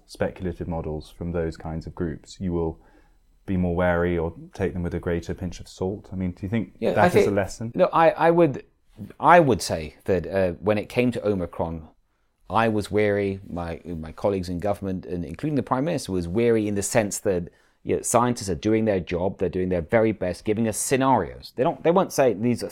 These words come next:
Speaker 2: this is definitely what's gonna happen." These are scenarios based on assumptions, but it was right for ministers,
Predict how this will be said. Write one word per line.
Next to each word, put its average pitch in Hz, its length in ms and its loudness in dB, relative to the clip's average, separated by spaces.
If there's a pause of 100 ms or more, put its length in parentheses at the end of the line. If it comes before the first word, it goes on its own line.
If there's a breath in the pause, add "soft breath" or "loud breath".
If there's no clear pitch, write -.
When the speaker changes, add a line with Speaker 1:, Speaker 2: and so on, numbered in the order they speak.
Speaker 2:
this 120 180 -2
is 92 100 -4
definitely - 360 -4
what's 95 200 -8
gonna 90 160 -4
happen." 104 320 -6
These 113 160 -4
are 131 60 -2
scenarios 113 420 0
based 104 240 -2
on 92 60 -4
assumptions, 85 560 -2 (400 soft breath)
but 120 100 8
it 113 100 2
was 104 200 -6
right 120 280 2
for 117 120 -2
ministers, 107 800 0